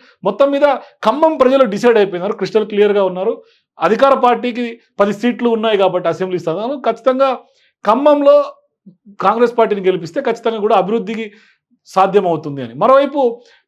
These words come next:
గతంలో ఆయన ఎంపీగా చేశాడు నామా నాగేశ్వరరావు, మరోవైపు పొంగులేటి శ్రీనివాసరెడ్డి కూడా ఒకసారి ఎంపీగా రెండు టర్ములు చేశాడు. ఎవరి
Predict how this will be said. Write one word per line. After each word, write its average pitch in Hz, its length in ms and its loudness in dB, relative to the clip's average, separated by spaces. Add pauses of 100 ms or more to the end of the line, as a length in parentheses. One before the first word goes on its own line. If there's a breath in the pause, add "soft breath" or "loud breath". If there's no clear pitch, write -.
గతంలో 269 480 4
ఆయన 226 260 2
ఎంపీగా 233 380 0
చేశాడు 214 340 2
నామా 196 280 -2
నాగేశ్వరరావు, 196 540 -4
మరోవైపు 185 280 0
పొంగులేటి 185 340 -4
శ్రీనివాసరెడ్డి 165 400 -8
కూడా 190 140 -2
ఒకసారి 165 380 -6
ఎంపీగా 165 320 -6 (400 loud breath)
రెండు 170 180 -6
టర్ములు 175 340 -4
చేశాడు. 120 260 -8 (320)
ఎవరి 262 400 4